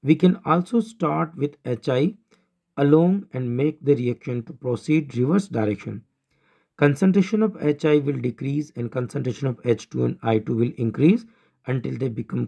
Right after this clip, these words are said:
constant when equilibrium is reached। यानी both side से आप इस रिएक्शन को स्टार्ट कर सकते हैं और एक पर्टिकुलर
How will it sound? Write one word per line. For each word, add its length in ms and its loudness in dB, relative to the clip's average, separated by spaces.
constant 560 2
when 200 -4
equilibrium 500 0
is 140 -2
reached। 280 -4
यानी 180 6
both 300 2
side 180 0
से 120 -4
आप 220 -2
इस 180 -14
रिएक्शन 300 -4
को 120 -2
स्टार्ट 400 -4
कर 100 -2
सकते 320 -2
हैं 160 4
और 80 0
एक 140 -4
पर्टिकुलर 400 0